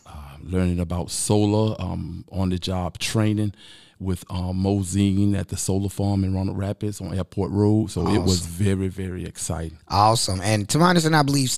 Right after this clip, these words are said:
Speaker 2: the students were actually paid within the program, and the class was paid for through that partnership and initiative.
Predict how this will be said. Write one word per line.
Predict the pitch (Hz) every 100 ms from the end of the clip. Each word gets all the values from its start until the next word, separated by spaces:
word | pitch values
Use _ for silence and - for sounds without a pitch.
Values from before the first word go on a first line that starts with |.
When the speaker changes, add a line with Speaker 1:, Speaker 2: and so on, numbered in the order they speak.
| -
Speaker 2:
the | 120
students | 160 151 117
were |
actually | 131 - 120 -
paid | - 160 151 156 156 131 _ -
within | 120 - 143
the | 143
program, | - 143 147 151 147 143 131
and | 110 95
the |
class | - 143 135
was | 131 131
paid | 151 147 139
for | 147 143 143
through | - 147 139
that | 139 - -
partnership | - 147 139 - 139
and | 131
initiative. | 123 147 127 151 147 139